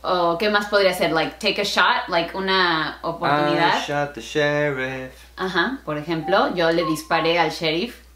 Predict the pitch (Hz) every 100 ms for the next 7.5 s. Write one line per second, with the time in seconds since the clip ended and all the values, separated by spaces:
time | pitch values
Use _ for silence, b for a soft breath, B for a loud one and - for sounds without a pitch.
0 | - - - 202 165 - - - - -
1 | 139 151 - 147 143 165 247 - - 123
2 | 120 - 190 233 330 - - - - -
3 | - - - - - - - 151 160 160
4 | - - - - 165 160 160 - 143 -
5 | 120 - - - - 131 120 127 139 131
6 | 123 113 123 113 120 107 104 117 - -
7 | - - 202 214 -